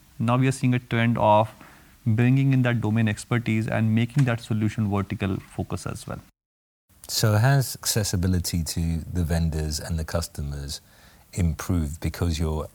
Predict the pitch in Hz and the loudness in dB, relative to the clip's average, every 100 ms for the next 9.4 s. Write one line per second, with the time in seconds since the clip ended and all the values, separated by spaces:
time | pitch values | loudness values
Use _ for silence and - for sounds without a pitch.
0 | - _ - 87 85 - 78 78 78 76 | -20 _ -8 -4 -4 -4 -4 -4 -4 -4
1 | 78 - - 82 104 92 87 82 80 85 | -8 -8 -4 -2 2 2 4 2 2 0
2 | 90 85 73 - - - - - - 78 | -2 -6 -6 -8 -12 -14 -18 -20 -10 -4
3 | - 85 78 73 76 76 - 71 - 87 | 0 0 0 0 -2 -2 -4 -6 -2 -2
4 | 82 73 73 69 - 85 85 - - - | -2 -2 -6 -8 -4 0 0 -4 -16 -20
5 | - _ _ - 117 127 160 - 156 123 | -20 _ _ -2 2 4 2 2 0 0
6 | 113 - _ _ 247 208 98 113 101 104 | -4 -10 _ _ -12 -6 0 0 2 0
7 | 95 104 95 92 87 - 110 101 95 87 | 2 2 4 2 0 0 2 4 4 4
8 | 87 85 80 71 - 85 87 90 - 110 | 4 2 0 -4 -10 -4 0 0 2 2
9 | 110 98 95 90 | 4 4 4 2